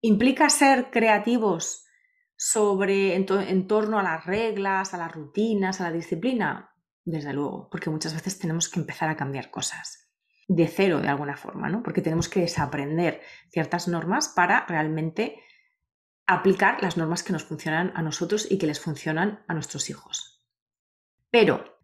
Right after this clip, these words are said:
¿vale la pena rechazar esta falsa dicotomía de o ellos o mi hijo? Bajo mi punto de vista,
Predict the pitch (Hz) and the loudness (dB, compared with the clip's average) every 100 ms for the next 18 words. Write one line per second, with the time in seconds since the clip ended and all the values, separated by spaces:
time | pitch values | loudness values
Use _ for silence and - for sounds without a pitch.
0 | - 175 190 311 339 247 214 208 190 165 | -6 2 6 6 6 4 2 4 2 2
1 | - - 175 170 175 160 180 170 170 180 | -4 -10 -6 -4 -6 -2 0 0 -2 -6
2 | - 175 165 - 165 156 147 147 151 160 | -2 0 0 -2 -4 -4 -6 -4 -4 -2
3 | 160 143 165 160 156 139 - _ _ _ | -2 -4 0 2 2 0 -6 _ _ _
4 | _ _ 190 185 185 175 175 156 - - | _ _ 4 6 6 4 2 0 -4 -6
5 | 170 156 151 165 - 359 - - _ _ | -6 -6 -4 -4 0 -2 -2 -16 _ _
6 | _ _ _ _ _ 175 202 202 180 170 | _ _ _ _ _ 2 4 6 4 4
7 | 233 285 233 269 - 359 | 4 4 2 0 -2 -6